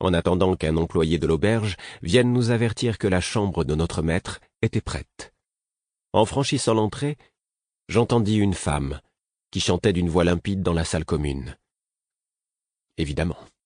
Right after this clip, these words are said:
me dis-je, « évidemment. Qui d'autre qu'une ménestrelle pouvait mieux monter la garde dans une hostellerie ? »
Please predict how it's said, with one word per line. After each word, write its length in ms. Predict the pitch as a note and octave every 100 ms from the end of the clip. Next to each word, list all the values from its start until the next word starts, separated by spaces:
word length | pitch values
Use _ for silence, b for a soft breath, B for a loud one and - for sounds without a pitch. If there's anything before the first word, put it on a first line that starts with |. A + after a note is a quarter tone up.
| _ -
me 180 | D2+
dis-je, « 340 | C#2+ C2 C#2 - - b b _ _ _ _ _ -
évidemment. 640 | G#2+ A#2+ B2+ A#2+ D#2 - _ _ _ _ _
Qui 120 | -
d'autre 320 | B2 D3+ D3 -
qu'une 200 | A#2 A2+
ménestrelle 600 | A2+ A2 - A2+ G#2 G2+
pouvait 280 | F2+ D#2+
mieux 240 | D#2+ D#2+ E2
monter 340 | D#2 D#2 E2+
la 140 | C#2 D2
garde 400 | D#2 D2+ C#2 C#2 B B
dans 180 | - D#2+
une 180 | D#2+ D#3+
hostellerie ? » 600 | - - G3 G2+ F#2+ -